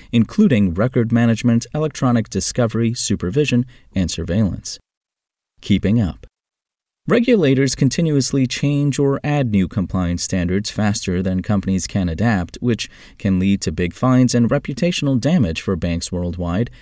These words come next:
Shield C E O and co-founder Sharon Weitzman explained to TechCrunch. Another challenge, according to Weitzman, is the difficulty in capturing data transmitted through apps such as WhatsApp.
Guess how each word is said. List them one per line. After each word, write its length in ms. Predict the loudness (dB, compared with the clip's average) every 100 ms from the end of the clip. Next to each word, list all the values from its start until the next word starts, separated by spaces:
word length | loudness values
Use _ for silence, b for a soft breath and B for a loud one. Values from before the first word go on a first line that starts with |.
| B
Shield 460 | -8 -2 0 0 0
C 200 | 0 0
E 180 | 2 2
O 120 | 2
and 120 | 0 0
co-founder 520 | -2 0 -2 -2 -4
Sharon 480 | -4 -2 -2 -2 -2
Weitzman 500 | -2 -2 -2 -2 -4
explained 560 | -4 -4 -2 2 2
to 60 | 0
TechCrunch. 640 | -4 -6 -4 -6 -8 -12 B B B B
Another 300 | 2 2 0
challenge, 420 | 0 0 0 -2
according 340 | -4 -2 -4
to 120 | -4 -4
Weitzman, 420 | -4 -4 -4 -4 B B B
is 160 | 0
the 140 | 0 2
difficulty 600 | 2 2 0 0 0 2
in 140 | 0
capturing 640 | 0 -2 -2 -2 0 0
data 340 | 0 -2 0 -2
transmitted 640 | 0 0 0 0 0 -2
through 240 | -4 -6 -4
apps 300 | -2 -2 -2
such 240 | -4 -4
as 140 | -4
WhatsApp. 520 | -4 -4 -4 -6 -8